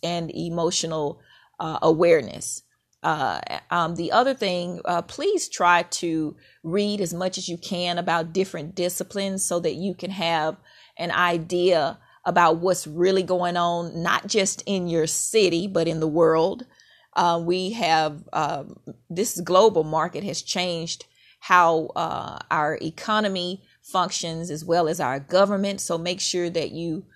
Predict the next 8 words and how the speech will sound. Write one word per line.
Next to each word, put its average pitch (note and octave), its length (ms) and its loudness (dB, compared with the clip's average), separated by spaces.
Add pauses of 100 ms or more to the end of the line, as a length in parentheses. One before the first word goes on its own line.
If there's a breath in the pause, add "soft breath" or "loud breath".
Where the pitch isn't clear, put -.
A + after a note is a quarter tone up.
(220 soft breath)
are F3 200 6
aware E3 640 4
and D3+ 160 -4
that C3+ 140 2
you E3 160 -8
stay, D#3 800 0 (560)
um, A2+ 540 -2 (100)
alert F3 640 4